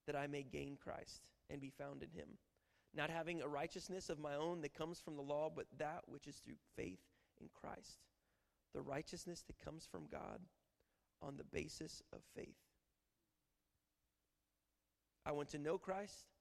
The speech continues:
yes, to know the power of his resurrection and the participation of his sufferings, becoming like him in his death, and so somehow attaining to the resurrection from the dead.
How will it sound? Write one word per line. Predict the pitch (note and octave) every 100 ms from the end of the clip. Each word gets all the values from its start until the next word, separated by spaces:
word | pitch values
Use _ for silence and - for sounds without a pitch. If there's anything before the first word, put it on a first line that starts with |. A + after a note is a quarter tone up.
| _ _ _ -
yes, | - - - - - _ _ _ -
to | D#3+
know | D3+
the | D3
power | D#3 E3+ F#3 D#3
of | D3
his | C#3+
resurrection | D3 C#3+ C#3 B2+ - -
and | D3+
the | -
participation | D3 D#3 D3 D3+ E3+ F#3+ F3+ D#3
of |
his | C3+ -
sufferings, | C#3+ - - - - - -
becoming | D#3 - D#3+ F#3 G3+ G3+
like | D#3+ D#3+ -
him | E3 E3
in | D3
his | C#3+ C3+
death, | - - - - - _
and | - -
so | - F#3 D3 G2 - - _ _ -
somehow | - E3 D#3+ E3+ - - - _ _ _ -
attaining | - E3+ D3 D#3 E3+ F3 _ _ _ _ _ -
to | C3
the | -
resurrection | D#2+ - E2+ - - - -
from | -
the |
dead. | - -